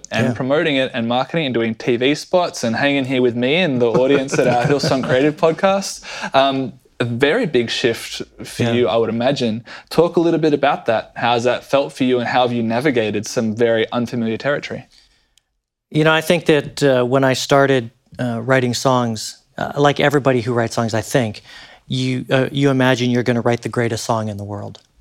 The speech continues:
Speaker 2: And you imagine that everyone's gonna sing your songs. And so you just, uh, you know, you wait for that and you expect for that to happen. And, and it didn't for me. You know, I had, I, you know, I played a bit and, you know, had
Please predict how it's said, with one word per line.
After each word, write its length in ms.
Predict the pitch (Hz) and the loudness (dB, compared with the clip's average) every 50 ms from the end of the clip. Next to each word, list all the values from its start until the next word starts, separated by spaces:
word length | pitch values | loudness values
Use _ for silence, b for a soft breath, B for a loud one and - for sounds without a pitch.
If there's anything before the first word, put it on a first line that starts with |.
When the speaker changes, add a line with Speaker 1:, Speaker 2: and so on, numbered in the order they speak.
| - | -12
Speaker 2:
And 380 | - - 120 117 113 113 113 113 | -8 -6 -4 -4 -4 -6 -8 -8
you 160 | - 127 131 | -6 -4 -2
imagine 380 | 120 123 123 123 113 110 120 110 | 0 0 0 0 0 0 -2 -2
that 160 | 113 - - | -2 -4 -2
everyone's 380 | 139 127 117 120 117 117 110 - | -2 -2 0 0 -2 -2 -2 -2
gonna 220 | - 117 113 107 | -2 -2 -2 -2
sing 240 | - - - 127 117 | -4 -2 -2 -2 -2
your 100 | 110 110 | -2 -2
songs. 360 | - - 123 117 120 117 110 | -2 0 0 0 0 -2 -2
And 80 | 120 117 | -4 -4
so 120 | - 135 | 0 0
you 140 | 127 120 120 | 0 0 0
just, 260 | 117 123 120 - - - - | -2 -2 -4 -4 -6 -14 -16
uh, 160 | - - - - - | -16 -16 -14 -8 -4
you 120 | 143 135 | -2 -2
know, 120 | 127 113 110 | -2 -2 -2
you 160 | 110 107 104 | -4 -4 -4
wait 200 | 110 113 113 - | -4 -4 -4 -4
for 120 | - 117 | -4 -4
that 140 | 113 113 117 | -2 -2 -2
and 80 | 120 113 | -4 -6
you 60 | 107 | -8
expect 360 | 107 - - - 110 107 - | -10 -8 -6 -6 -6 -6 -6
for 80 | - 110 | -6 -4
that 320 | 113 113 113 - - _ _ _ _ - | -2 -2 -4 -4 -8 _ _ _ _ -6
to 120 | - 117 | -4 -2
happen. 360 | 101 107 110 110 - 147 147 | -2 -2 -2 -2 0 0 0
And, 200 | 139 127 120 117 B B B B B B B B B | 0 -2 -2 -4 B B B B B B B B B
and 120 | - 143 | 0 0
it 100 | 143 120 | 2 2
didn't 240 | 110 165 196 180 123 | 0 0 -2 -2 -4
for 160 | - - - | -6 -4 -4
me. 260 | 113 107 101 98 98 - _ - - - _ - | -4 -4 -6 -8 -12 -16 _ -20 -20 -18 _ -4
You 60 | 185 | -2
know, 100 | 165 131 | 0 0
I 100 | 127 135 131 | 2 2 2
had, 220 | 135 123 113 - - - - | 2 0 -2 -4 -18 -14 -8
I, 120 | - - | -6 -6
you 680 | - - - _ _ _ - - - - - - - - | -6 -8 -12 _ _ _ -20 -20 -20 -20 -20 -10 -4 0
know, 60 | 131 | 0
I 40 | 117 | 0
played 280 | 117 - 156 139 120 | 2 2 2 2 2
a 40 | 117 | 0
bit 380 | 104 107 120 120 123 135 - - | 0 0 0 2 0 0 0 -2
and, 260 | 120 110 107 107 110 | -4 -4 -4 -4 -4
you 80 | 147 127 | -4 -2
know, 100 | 113 110 | -2 -2
had 240 | 110 123 117 107 | -2 -2 -2 -4